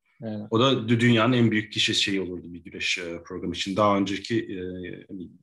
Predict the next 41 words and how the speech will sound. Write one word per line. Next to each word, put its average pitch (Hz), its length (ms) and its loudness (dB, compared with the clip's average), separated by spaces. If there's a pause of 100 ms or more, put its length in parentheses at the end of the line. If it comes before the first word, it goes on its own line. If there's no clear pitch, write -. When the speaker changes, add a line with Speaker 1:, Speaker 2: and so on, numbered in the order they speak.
(260)
Speaker 2:
Japonya'da 101 640 0 (720)
buna 107 260 2
yakın 104 320 2
falan 101 280 0
var 165 100 4
ama 110 400 0
bunun 104 180 0
altında 101 400 -4
kalıyorlar 85 380 -8
hep. 80 120 -14 (480)
Speaker 1:
Evet, 117 160 -4
yani 104 180 -2
sonraki 120 380 -4
sene 139 280 -4
bir, 131 220 -8
daha 107 160 0
demin 117 140 -2
bahsettiğim, 117 400 -8
o 117 160 -4
da 113 100 4
öyle 113 220 -4 (560)
o-, 113 160 -4 (120)
ortak 110 260 -4
şovunda 110 320 -2
yapılıyor 92 320 -6
ki - 140 -8
bu 113 300 -8
şov, 120 220 -2 (420)
dediğim 107 240 -4
şov - 140 -4
inanılmaz 110 480 -4
büyük - 180 -8
bir 87 60 -12
şov 90 180 -8
güreş 95 220 -8
tarihine. 101 460 -12 (100)
Japon 92 300 -8
güreş 98 160 -14
tarihine - 360 -18
daha 107 220 -18
doğrusu. - 280 -20